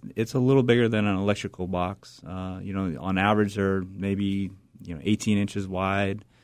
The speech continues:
and maybe thirty inches tall and about nine inches deep. So, you know, it's a, it's,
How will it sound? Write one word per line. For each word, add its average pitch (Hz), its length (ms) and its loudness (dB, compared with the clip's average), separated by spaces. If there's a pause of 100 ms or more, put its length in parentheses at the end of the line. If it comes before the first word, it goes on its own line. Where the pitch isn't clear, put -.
(260)
and 90 360 -6
maybe 92 220 -4
thirty 95 380 0
inches 92 360 -6
tall 95 500 0
and 87 140 -6
about 85 340 -8 (400)
nine 95 280 0
inches 92 280 -4
deep. 80 360 -8
So, 80 340 -10 (440)
you - 220 -20
know, 82 220 -18 (360)
it's - 160 -20
a, 90 60 -2
it's, - 360 -10